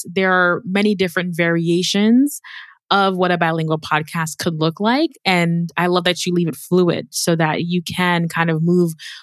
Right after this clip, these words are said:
within both spaces, and the intentionality that you took to actually make that decision. So thank you so much for coming in and sharing so much of your story and your journey.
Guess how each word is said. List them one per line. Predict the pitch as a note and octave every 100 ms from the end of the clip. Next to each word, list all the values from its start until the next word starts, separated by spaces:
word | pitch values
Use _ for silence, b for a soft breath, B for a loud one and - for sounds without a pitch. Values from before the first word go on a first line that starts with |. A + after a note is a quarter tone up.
| _ -
within | F3+ G3 F3+
both | F3 E3
spaces, | - - F3 F3 - B2+ G#2+ G3+ -
and | E3+
the |
intentionality | E3+ E3 F3+ - E3+ E3+ F3
that | D#3+ A2+
you | D#3 D#3 D#3 - -
took | - G3+ -
to | - F3 -
actually | D#3 - E3+
make | D#3+ D#3+
that | D3+ D3
decision. | B2+ D#3+ D3+ F2+ - - B B B
So | - F#3+ E3
thank | G#3 A3
you | G#3
so | - G3+
much | G3 F3 E3
for | - E3+
coming | - F3+ F3+
in | E3+ E3
and | D#3 D#3
sharing | - - F3 F3 F3 E3+ E3 D#3+ B B
so | - - G3
much | F#3+ E3+ E3 -
of | D#3+ E3 D#3+
your | D3+ D#3 D#3
story | - - G3+ F#3+ F#3 -
and | D#3+
your | D3+ D#3
journey. | D#3 F#3+ F#3 F3+ F3